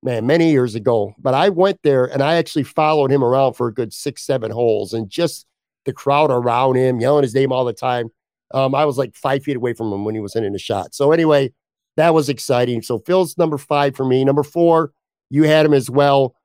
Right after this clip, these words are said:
Uh, Patrick Mahomes. Again,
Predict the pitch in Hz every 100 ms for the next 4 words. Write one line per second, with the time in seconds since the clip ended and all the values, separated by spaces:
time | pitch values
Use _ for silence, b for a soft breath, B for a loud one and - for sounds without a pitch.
0 | _ _ _ - 143 135 139 147 139 127
1 | 123 120 117 - _ _ _ _ - _
2 | _ _ _ - 135 127 101 -